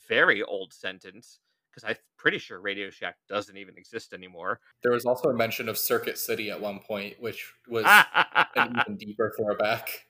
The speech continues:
Speaker 1: I, oh, 'cause none of, none of that existed. Like, I think the only thing that's really holding on right now is Best Buy, and that, I'm shocked, has lasted as long as it,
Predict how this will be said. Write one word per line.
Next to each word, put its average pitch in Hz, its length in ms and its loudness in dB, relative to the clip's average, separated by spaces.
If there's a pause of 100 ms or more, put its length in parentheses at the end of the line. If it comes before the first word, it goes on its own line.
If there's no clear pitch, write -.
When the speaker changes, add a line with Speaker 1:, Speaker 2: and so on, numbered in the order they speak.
Speaker 1:
I, 127 380 -2
oh, 156 120 2
'cause 143 220 -8
none 131 160 4
of, 180 240 -2
none 139 200 -8
of 185 120 -4
that 113 280 2
existed. 139 540 -8
Like, 123 180 2
I 123 80 -2
think 160 340 -4
the 131 120 -4
only 156 180 2
thing 151 140 -4
that's 131 160 -4
really 127 200 2
holding 117 300 2
on 120 160 2
right 113 160 0
now 101 180 -2
is 101 140 -6
Best - 320 -2
Buy, 101 440 2
and 98 140 -8
that, 110 360 -2
I'm 107 140 0
shocked, - 400 0
has 107 180 -10
lasted 95 560 -6 (160)
as 113 160 -6
long 101 260 -4
as 98 160 -10
it, 92 200 -6